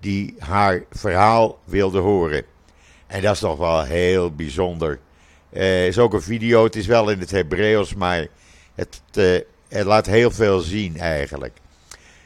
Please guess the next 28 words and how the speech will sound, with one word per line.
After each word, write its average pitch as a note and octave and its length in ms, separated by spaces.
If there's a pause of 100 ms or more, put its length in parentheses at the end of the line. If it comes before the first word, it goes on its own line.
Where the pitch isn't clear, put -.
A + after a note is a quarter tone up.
(100)
Eh, F#2 520
en - 520
ik A#2+ 80
vond C#3 180
dat A#2+ 160
een A#2 80
mooi A#2+ 220
verhaal. F#2+ 720 (500)
Ze - 160
wonen A#2 280
nu A2 360
in G2 80
de F#2 100
buurt G2+ 260
van G2 140
Sigon F2 360
Jacob. F#2+ 500 (840)
En, G2 600
eh, F2+ 360 (240)
ja, A2 520 (160)
eh, F2+ 640
zij A2+ 260
vertelde F#2+ 420
haar E2 220
verhaal F2+ 560 (540)
aan G#2 360 (160)
de G2 120
marine, A2+ 600